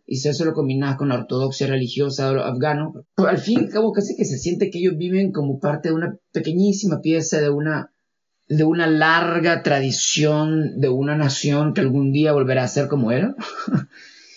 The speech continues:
Y yo, y yo espero que lo sea, porque realmente te quedas crudo y frío cuando,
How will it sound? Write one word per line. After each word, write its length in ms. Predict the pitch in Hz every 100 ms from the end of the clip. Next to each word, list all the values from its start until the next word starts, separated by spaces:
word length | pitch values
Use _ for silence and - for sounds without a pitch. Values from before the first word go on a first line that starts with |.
| - _ -
Y 160 | 175
yo, 200 | 202 - -
y 140 | 202
yo 100 | 330
espero 240 | - 403
que 120 | - 135
lo 100 | 131
sea, 320 | 359 359 -
porque 240 | 135 135
realmente 640 | 135 151 190 202 214 - -
te 100 | -
quedas 280 | 135 127 -
crudo 260 | 147 160
y 80 | 131
frío 420 | - 147 190 117
cuando, 400 | 107 110 110 123